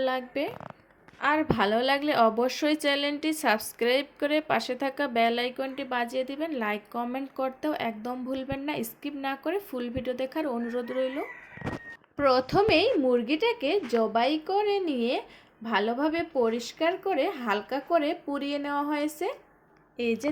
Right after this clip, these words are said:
দেখুন কত সুন্দরভাবে আমার নানি মুরগির লোমগুলো তুলে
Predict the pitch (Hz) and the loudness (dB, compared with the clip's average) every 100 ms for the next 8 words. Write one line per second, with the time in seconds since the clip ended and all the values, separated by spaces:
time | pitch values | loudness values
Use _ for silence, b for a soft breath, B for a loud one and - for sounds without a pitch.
0 | 294 415 - 269 440 269 254 302 320 - | 0 0 0 -2 0 0 2 2 0 0
1 | 240 226 247 294 349 381 262 339 - 233 | 0 2 2 2 2 2 2 2 -2 -2
2 | 226 247 311 311 240 240 277 262 453 - | 0 0 0 0 0 0 -2 -2 -4 -8
3 | B B B _ 233 240 240 240 302 339 | B B B _ -4 0 0 0 0 2
4 | 247 220 226 233 330 254 311 262 254 | 4 4 2 0 2 0 -2 -6 -4